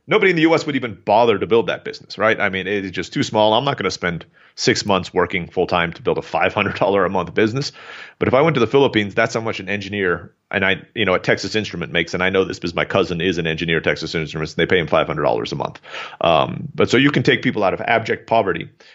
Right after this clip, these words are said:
and make them middle upper class by teaching them how to build five hundred dollar a month online businesses. And I'd like to see if that kind of model would work. Um,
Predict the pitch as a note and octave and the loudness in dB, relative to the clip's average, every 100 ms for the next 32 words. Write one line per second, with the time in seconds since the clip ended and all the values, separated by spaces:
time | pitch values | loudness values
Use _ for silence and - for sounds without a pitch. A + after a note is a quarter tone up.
0 | _ _ F#2+ G2 G2+ G2+ F#2+ G#2 G#2+ F#2+ | _ _ -4 0 -2 -2 -2 2 2 2
1 | F#2+ - E2 G#1+ - - D2 D2 - - | 0 0 2 2 -4 -6 -4 -4 -8 -8
2 | E2+ E2+ E2+ - E2+ D#2 F#2 F2 F#2 E2+ | -6 -4 -4 -4 -4 -4 -2 0 0 0
3 | D#2+ D2+ - E2+ E2 D#2 D#2+ E2 D2+ - | -2 -4 0 0 2 0 2 2 0 -6
4 | - - - - - - _ - F2+ F#2+ | -8 -8 -10 -16 -16 -18 _ 0 2 2
5 | F#2 G2 G2+ F2 - G2 E2+ F2+ F2 - | 2 0 0 -6 -2 -2 0 2 2 0
6 | F#2+ E2 C#2 D#2 F2 F#2 - - F2+ - | -2 -2 -2 -2 0 -2 -6 -6 -6 -6
7 | - - - - - - - F2 E2 E2 | -4 -2 -2 -4 -12 -6 0 4 4 4
8 | D#2+ D2+ D2 | 0 -4 -12